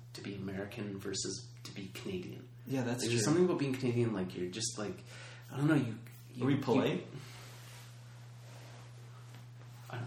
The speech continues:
Speaker 2: Apparently, we
Speaker 1: yeah.
Speaker 2: say sorry all the time and apologize all the time.
Speaker 1: I th-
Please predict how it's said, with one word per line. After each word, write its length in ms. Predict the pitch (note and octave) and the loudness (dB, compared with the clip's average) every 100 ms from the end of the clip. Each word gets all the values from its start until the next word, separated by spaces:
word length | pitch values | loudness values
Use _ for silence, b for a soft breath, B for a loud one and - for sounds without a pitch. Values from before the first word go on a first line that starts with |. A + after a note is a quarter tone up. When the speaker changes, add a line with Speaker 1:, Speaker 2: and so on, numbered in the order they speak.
| - - | -6 0
Speaker 2:
Apparently, 340 | B2+ D3+ C#3 | 6 6 8
we 120 | A2+ | 6
Speaker 1:
yeah. 60 | G#2 | 4
Speaker 2:
say 180 | - G2 | 4 2
sorry 440 | - D#2 F#2 G#2+ | 0 0 2 2
all 140 | D2 C#2+ | 2 -2
the 160 | - | -4
time 220 | F#2+ D2 | -4 -2
and 80 | D2 | -4
apologize 680 | D2 - E2+ F#2+ F2+ C#2+ - | -4 -4 -2 -2 -2 -4 -6
all 140 | B1+ - | -8 -10
the 80 | - | -10
time. 240 | - D#2+ - - - - - - - - - - - - - - - - - - - - - - - - | -8 -8 -10 -14 -16 -16 -16 -16 -16 -16 -18 -18 -18 -16 -16 -16 -16 -16 -16 -16 -16 -16 -16 -16 -16 -16
Speaker 1:
I 20 | |
th- 120 | - | -16